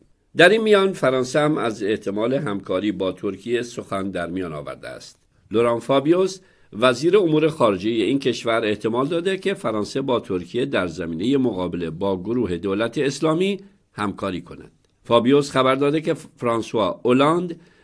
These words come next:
رئیس جمهور فرانسه درباره این موضوع با رجب طیب اردوغان رئیس جمهور ترکیه امروز تلفنی صحبت خواهد کرد. در همین حال بانکمون دبیرکل سازمان ملل از جامعه جهانی خواسته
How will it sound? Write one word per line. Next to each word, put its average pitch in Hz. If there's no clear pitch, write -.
رئیس 107
جمهور 117
فرانسه 151
درباره 110
این 127
موضوع 143
با 120
رجب 95
طیب 92
اردوغان 120
رئیس 117
جمهور 180
ترکیه 127
امروز 98
تلفنی 85
صحبت 131
خواهد -
کرد. -
در 190
همین 196
حال 64
بانکمون 143
دبیرکل 123
سازمان 104
ملل 107
از 92
جامعه 87
جهانی 92
خواسته 123